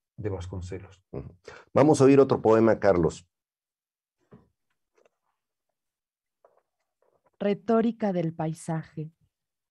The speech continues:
Speaker 3: de Carlos Pellicer. A Mauricio Magdaleno. En el tiempo compacto de los dos mil trescientos metros de la altura,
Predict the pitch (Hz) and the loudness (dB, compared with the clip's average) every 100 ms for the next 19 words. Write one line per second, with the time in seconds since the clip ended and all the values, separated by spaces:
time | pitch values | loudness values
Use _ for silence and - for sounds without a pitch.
0 | _ _ - 165 170 180 175 180 - 165 | _ _ -10 -10 -6 -6 -6 -8 -8 -10
1 | 147 143 151 143 - _ _ _ _ _ | -10 -14 -14 -16 -18 _ _ _ _ _
2 | _ _ _ _ _ _ _ - 185 170 | _ _ _ _ _ _ _ -4 -2 0
3 | 170 190 - 196 185 170 165 156 151 147 | -2 -4 -6 -8 -6 -8 -8 -10 -8 -10
4 | 139 143 _ _ _ _ _ _ _ _ | -12 -16 _ _ _ _ _ _ _ _
5 | _ _ _ _ _ _ _ _ _ _ | _ _ _ _ _ _ _ _ _ _
6 | _ _ 180 170 165 - 208 208 220 220 | _ _ -6 -4 -6 -6 -6 -6 -8 -10
7 | 185 165 180 175 165 - 156 160 _ _ | -10 -8 -10 -10 -14 -18 -18 -18 _ _
8 | _ _ - 170 165 165 160 151 180 190 | _ _ -8 -6 -6 -6 -8 -6 -4 -4
9 | 196 185 175 165 - 180 170 175 165 175 | -4 -8 -10 -12 -10 -10 -10 -12 -12 -10
10 | 180 180 175 160 151 156 156 151 151 139 | -8 -10 -12 -14 -12 -10 -8 -8 -10 -12
11 | 190 185 165 151 | -12 -10 -10 -14